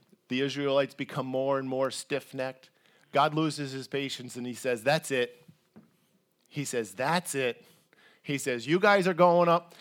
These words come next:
and I'll send a couple angels with you, but I'm not going.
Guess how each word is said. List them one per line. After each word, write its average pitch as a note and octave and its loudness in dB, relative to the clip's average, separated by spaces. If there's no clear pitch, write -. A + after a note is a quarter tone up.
and C3+ 0
I'll F#3 8
send F#3+ 0
a B2+ -4
couple C#3+ -2
angels E3+ 0
with D#3+ -2
you, D#3 0
but A#2+ 0
I'm E3 4
not B2 -2
going. G#2+ -6